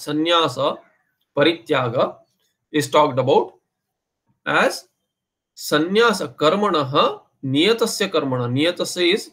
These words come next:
nitya. So nityasya karmana, meaning nitya karmanah, sannyasah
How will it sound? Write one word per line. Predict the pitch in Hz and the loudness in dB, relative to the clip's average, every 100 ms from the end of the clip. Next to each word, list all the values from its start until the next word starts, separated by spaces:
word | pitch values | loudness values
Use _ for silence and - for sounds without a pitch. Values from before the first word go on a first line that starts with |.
| - | -2
nitya. | 151 147 - 139 - | -2 -2 -2 -2 -2
So | - 156 | -2 0
nityasya | 151 151 - - 214 - - | 0 -2 -6 2 2 2 0
karmana, | 170 143 131 135 | 0 0 0 0
meaning | 151 147 160 | 0 0 2
nitya | 156 156 - 208 | 2 0 2 2
karmanah, | 190 147 131 123 120 143 226 - _ _ _ _ _ | 4 2 0 -2 -2 0 0 -4 _ _ _ _ _
sannyasah | - 147 156 185 208 202 147 135 170 233 | -4 0 2 4 4 4 0 2 4 4